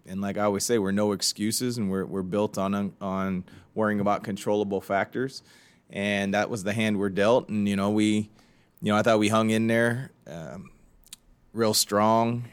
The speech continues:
And, you know, it was a football game in the fourth quarter. And I know it was, I think it was an eleven eight game, and we had the wind at our back, and some unforeseen things happened. And, um, yeah, ve-, definitely disappointed, but,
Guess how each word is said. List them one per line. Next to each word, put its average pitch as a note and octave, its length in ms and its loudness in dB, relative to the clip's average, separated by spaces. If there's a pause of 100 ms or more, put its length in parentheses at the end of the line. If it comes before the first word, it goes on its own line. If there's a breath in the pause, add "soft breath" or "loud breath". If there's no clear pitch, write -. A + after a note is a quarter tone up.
(100)
And, F#2+ 640 0
you F#2 120 -4
know, F#2+ 220 0
it G#2 40 0
was G2 180 -2
a F#2 40 -10
football G#2+ 440 2
game A2 400 0
in G2+ 100 2
the G2+ 100 0
fourth G#2 360 0
quarter. A2 420 2
And G#2 100 0
I G2 40 -2
know G2+ 160 -2
it G2+ 40 -2
was, G2 160 -6
I G2 140 0
think G2 140 -2
it - 20 -8
was G2+ 100 -6
an G2+ 60 -2
eleven G2+ 320 2
eight G2+ 180 -2
game, G#2 320 0
and G2 140 -2
we G2+ 140 0
had G2+ 260 0
the G2 60 -4
wind G#2 240 0
at G2 80 2
our F#2+ 160 2
back, G2 400 0
and F#2+ 180 -6 (540 loud breath)
some G2+ 200 -2
unforeseen G#2 540 0
things G2+ 300 -4
happened. A2+ 500 -2
And, G2 240 -4 (420 soft breath)
um, F2+ 520 -4
yeah, G#2+ 200 4
ve-, G2 260 0
definitely B2+ 380 2
disappointed, A#2+ 720 -2
but, - 400 -2